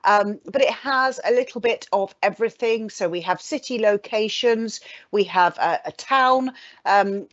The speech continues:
a coastal, I suppose, location, and we also have, um, an area which is perhaps more rural,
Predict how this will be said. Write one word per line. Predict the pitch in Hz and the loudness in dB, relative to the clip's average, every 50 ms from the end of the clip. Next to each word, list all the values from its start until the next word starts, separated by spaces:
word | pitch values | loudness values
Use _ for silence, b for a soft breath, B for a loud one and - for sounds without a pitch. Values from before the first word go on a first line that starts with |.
| _ _ - | _ _ 2
a | - 185 175 170 165 165 160 - | 4 4 4 4 2 0 -4 -6
coastal, | - - - 349 320 262 - - - - 190 165 165 | -8 -6 -4 -2 -2 -4 -6 -10 -6 -4 -2 0 0
I | 104 82 160 | 0 0 -2
suppose, | 175 - - 196 180 180 165 185 | -4 -2 0 0 0 0 0 -2
location, | 185 175 175 - - 214 208 208 - - - 220 214 214 208 B B B B B - | -2 -2 -2 -2 0 0 0 0 0 -2 0 0 0 -2 -4 B B B B B -2
and | 208 214 | 0 2
we | 233 254 | 4 4
also | 254 247 240 - 240 | 4 4 2 0 -4
have, | 208 - - 220 220 214 202 - - - | -4 -2 0 2 2 2 0 -4 -2 0
um, | 180 185 185 190 196 190 - - | 2 2 2 0 -2 -6 -6 -6
an | 196 202 - - | -4 -4 -2 2
area | 185 214 220 208 202 202 202 202 | 2 4 6 6 4 4 2 2
which | 185 214 - - - | 0 -2 -4 -4 -8
is | 208 - | -10 -10
perhaps | _ - 196 180 202 - - - - | _ -12 -6 -4 -4 -4 -4 -6 -6
more | 214 202 196 196 190 | -2 -2 0 0 0
rural, | 190 240 247 240 240 240 233 233 233 226 226 | 2 4 6 6 6 6 6 4 4 2 0